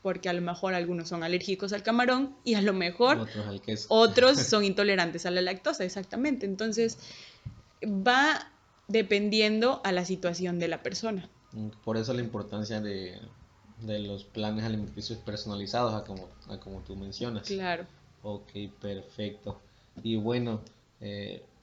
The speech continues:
Speaker 2: ya para que vayamos, eh, cerrando un poco este episodio, algo muy importante que quisieras decirle a las personas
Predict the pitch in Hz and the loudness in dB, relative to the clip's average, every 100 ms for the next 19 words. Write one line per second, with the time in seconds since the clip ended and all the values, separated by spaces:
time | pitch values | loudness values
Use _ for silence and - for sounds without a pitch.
0 | _ 127 113 107 - 127 120 110 104 101 | _ -6 -2 -2 0 2 2 2 0 -4
1 | 101 - 113 101 98 101 110 117 104 - | -10 -10 -6 -4 -4 -4 -4 -4 -4 -6
2 | - - _ 107 101 101 _ _ 110 - | -10 -18 _ -18 -16 -18 _ _ -14 -6
3 | 107 98 104 110 113 110 113 107 - 113 | -4 -2 -2 0 -2 -2 -4 -4 -4 -4
4 | 107 117 113 110 - 113 110 120 131 - | -4 -6 -8 -10 -6 -2 0 -2 -4 -10
5 | _ _ - _ _ _ - 120 120 131 | _ _ -20 _ _ _ -8 -4 -2 -2
6 | 135 139 127 107 110 113 123 117 113 104 | -2 -4 -4 -6 -6 -4 -6 -6 -6 -4
7 | 104 98 98 - _ 113 107 110 123 113 | -6 -8 -10 -14 _ -6 -4 -2 -2 -4
8 | 101 117 107 113 113 110 - 104 - 104 | -6 -6 -4 -2 -2 -4 -8 -10 -8 -6
9 | 107 110 110 | -6 -6 -8